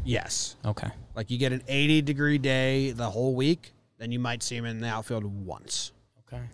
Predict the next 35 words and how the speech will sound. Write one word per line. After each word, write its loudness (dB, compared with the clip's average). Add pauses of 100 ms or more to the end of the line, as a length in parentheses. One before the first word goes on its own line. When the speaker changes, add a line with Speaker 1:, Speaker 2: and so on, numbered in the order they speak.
(480)
Speaker 1:
Do -2
you 6
know, 10
like, 8
I, 8
I 6
read, 8
I 4
don't 2
know 2
if -4
I 2
read 4
this -2
in 0
a -2
place 0
that -2
I 0
trust 2
or 2
I 0
don't 0
trust, 0
I -4
forget -2
where 0
I -2
read 2
it. -2 (440)
I -6
Speaker 2:
Okay. 4
Speaker 1:
read 8
somewhere 6
that 8